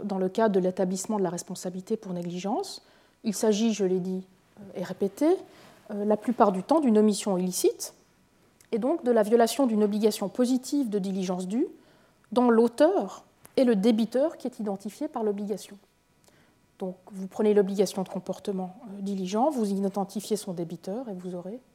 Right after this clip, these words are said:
euh, nécessairement, euh, son auteur. Euh,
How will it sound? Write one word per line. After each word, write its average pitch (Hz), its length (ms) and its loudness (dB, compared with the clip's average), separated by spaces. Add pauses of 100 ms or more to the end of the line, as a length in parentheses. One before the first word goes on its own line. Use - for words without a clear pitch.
(220)
euh, - 20 -20 (300)
nécessairement, 185 640 -10 (560)
euh, 196 100 -16
son 220 380 -6 (180)
auteur. 226 480 0 (600)
Euh, 185 300 -8